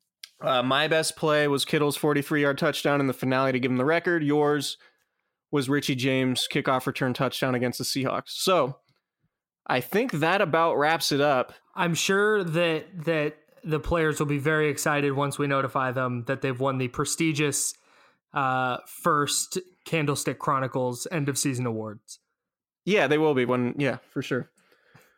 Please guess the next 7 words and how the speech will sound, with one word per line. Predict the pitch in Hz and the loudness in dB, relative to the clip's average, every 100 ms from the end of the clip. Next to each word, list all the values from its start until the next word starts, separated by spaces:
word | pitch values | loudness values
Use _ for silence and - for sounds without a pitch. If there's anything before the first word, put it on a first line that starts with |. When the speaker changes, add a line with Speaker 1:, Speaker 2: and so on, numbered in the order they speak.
| _ _ _ | _ _ _
Speaker 1:
For | 135 | -4
sure. | - 127 120 | -2 -2 -2
When, | 139 143 143 | 0 2 2
um, | 147 139 131 123 123 135 | 2 2 2 2 2 0
when | 143 | 2
we | 143 | 0
get | 135 143 151 | 2 2 2